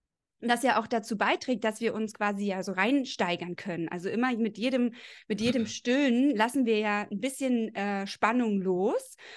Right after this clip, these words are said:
Speaker 1: und schaffen dadurch erst die Möglichkeit, dass dahinter n-, wieder neue Spannung aufgebaut werden kann. Also m-, so wie treppenweise
Speaker 2: Ja.
Speaker 1: mit Stöhnen, Stöhnen, Stöhnen erhö-, erhöhen wir ja unsere Erregung und, ähm, dadurch wird dann nachher das, das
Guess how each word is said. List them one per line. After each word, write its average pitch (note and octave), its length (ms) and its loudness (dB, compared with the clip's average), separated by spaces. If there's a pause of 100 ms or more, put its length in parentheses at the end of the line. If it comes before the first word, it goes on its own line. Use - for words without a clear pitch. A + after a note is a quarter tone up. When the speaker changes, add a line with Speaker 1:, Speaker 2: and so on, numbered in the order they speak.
(120)
Speaker 1:
und A#3 420 2
schaffen C4 340 0
dadurch A#3+ 500 0 (420)
erst A3 280 2
die A#3 60 2
Möglichkeit, A#3 520 0
dass G#3 120 -4
dahinter B3+ 380 2
n-, G#3+ 260 0
wieder A3 200 2
neue A3+ 200 2
Spannung G#3+ 320 -2
aufgebaut F3 640 -2
werden F3 320 -4
kann. F3 240 -8
Also F3+ 180 -6
m-, F#3 320 -10
so F#3+ 320 -2
wie G#3 100 -2
treppenweise G#3 720 2
Speaker 2:
Ja. B3 100 -4
Speaker 1:
mit A3 180 -2
Stöhnen, B3+ 320 -2
Stöhnen, A#3+ 320 0
Stöhnen B3 340 -2
erhö-, G#3 220 -4
erhöhen A#3+ 260 0
wir A#3+ 100 2
ja A3 120 0
unsere G3+ 240 -2
Erregung A3+ 460 -2 (500)
und, A3+ 360 0
ähm, G#3 460 0
dadurch G#3+ 380 2
wird A3 140 0
dann G#3 160 0
nachher A3+ 420 0
das, G3+ 300 -6
das - 260 -12